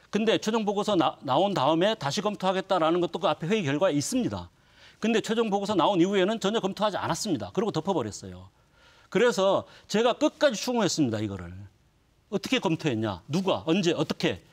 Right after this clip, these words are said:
어떤 자료로? 그래서 그 조금이라도 증거를 내놔봐라. 결국은 그 당시에 용역 책임자가 더 이상 검토하지 않았다라고 실토했습니다.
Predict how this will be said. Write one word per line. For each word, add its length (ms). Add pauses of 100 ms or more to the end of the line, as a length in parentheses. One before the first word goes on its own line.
(260)
어떤 240
자료로? 420 (440)
그래서 220
그 200 (220)
조금이라도 400
증거를 320
내놔봐라. 460 (360)
결국은 680 (220)
그 100
당시에 280
용역 300
책임자가 560 (180)
더 100
이상 180
검토하지 380
않았다라고 800
실토했습니다. 640